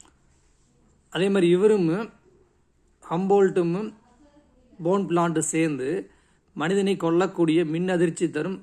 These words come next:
விலாங்கு மீனை கண்டுபிடிச்சிருக்காங்க. அப்ப யாரு வந்து விலாங்கு மீனை கண்டுபிடிச்சாங்கன்னா, ஹம்போல்ட்டும் இன்னொருத்தர் என்னது, போன் பிளான்ட் சேர்ந்து தான்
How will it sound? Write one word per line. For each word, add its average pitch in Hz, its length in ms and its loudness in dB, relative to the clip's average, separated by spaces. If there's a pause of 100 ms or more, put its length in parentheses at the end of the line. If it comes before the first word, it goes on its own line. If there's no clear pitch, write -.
விலாங்கு 180 380 -2
மீனை 165 260 -2
கண்டுபிடிச்சிருக்காங்க. 127 680 -6 (480)
அப்ப - 140 -6
யாரு 180 300 2
வந்து 190 200 2
விலாங்கு 180 260 2
மீனை 175 180 -2
கண்டுபிடிச்சாங்கன்னா, 160 760 -4 (180)
ஹம்போல்ட்டும் 175 840 -2 (840)
இன்னொருத்தர் 170 440 0
என்னது, 131 360 -6 (280)
போன் 180 240 -2
பிளான்ட் 151 320 -2
சேர்ந்து 147 420 -4
தான் 233 240 -10